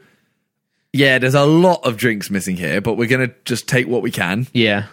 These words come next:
Speaker 1: Basically, we're just gonna judge their drinks. We're not judging all U K drinks, we're just judging their drinks that they've chosen.
Speaker 2: Facts, facts.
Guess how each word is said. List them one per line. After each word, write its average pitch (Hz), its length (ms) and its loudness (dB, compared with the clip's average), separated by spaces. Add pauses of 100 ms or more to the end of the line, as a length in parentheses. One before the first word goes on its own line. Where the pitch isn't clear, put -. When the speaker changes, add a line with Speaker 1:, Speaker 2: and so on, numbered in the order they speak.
Speaker 1:
Basically, 175 460 2
we're 226 140 4
just 233 120 -4
gonna 220 160 2
judge 180 280 0
their 165 220 2
drinks. 113 300 -4
We're 151 80 0
not 214 160 0
judging 214 320 2
all 196 260 4
U 185 200 4
K 147 200 4
drinks, 123 280 0
we're 123 60 -2
just 123 140 -4
judging 123 320 -2
their 113 220 2
drinks 104 300 -2
that - 120 -6
they've 95 160 0
chosen. 80 380 -4
Speaker 2:
Facts, - 480 -4
facts. - 420 -6